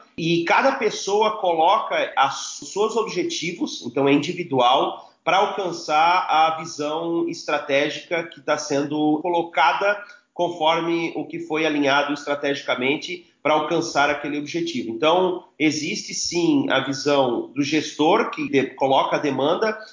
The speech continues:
e existe a próprio indivíduo, a própria profissional que coloca como que ele vai contribuir pra alcançar aquele objetivo.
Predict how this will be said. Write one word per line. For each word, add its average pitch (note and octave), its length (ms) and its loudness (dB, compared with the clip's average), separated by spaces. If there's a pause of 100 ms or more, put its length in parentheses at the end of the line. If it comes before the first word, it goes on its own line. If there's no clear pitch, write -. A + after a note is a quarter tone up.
(180)
e D#3 120 2
existe E3+ 800 -2
a D3 120 2
próprio G3+ 460 0
indivíduo, E3 500 -6
a C3 60 -4
própria F3 300 -2
profissional F3 920 0 (100)
que E3 80 -14
coloca E3+ 400 2
como F3+ 300 -4
que F#3 100 -6
ele F3 100 0
vai E3 180 0
contribuir D#3+ 540 -2
pra E3+ 120 -2
alcançar D3+ 380 -4
aquele C#3+ 220 -4
objetivo. C#3+ 560 -6